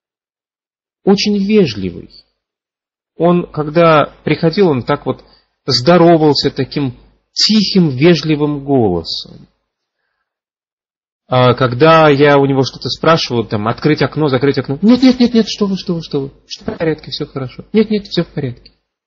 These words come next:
Такое самоустранение из актуальной ситуации. Самоустранение,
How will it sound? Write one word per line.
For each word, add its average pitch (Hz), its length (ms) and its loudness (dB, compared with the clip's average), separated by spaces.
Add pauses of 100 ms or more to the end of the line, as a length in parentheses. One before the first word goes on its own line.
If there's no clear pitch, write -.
(1600)
Такое 135 440 2 (220)
самоустранение 185 1400 -2
из 156 300 -8
актуальной 127 600 -6
ситуации. - 720 -12 (880)
Самоустранение, 135 1000 -2